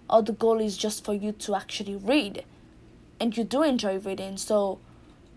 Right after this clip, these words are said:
if you could find a way to actually read faster and still have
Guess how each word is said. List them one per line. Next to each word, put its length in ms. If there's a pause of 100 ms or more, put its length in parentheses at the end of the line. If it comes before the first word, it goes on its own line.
(260)
if 220
you 120
could 220
find 320
a 60
way 300
to 160
actually 520 (480)
read 400
faster 600
and 140
still 300
have 420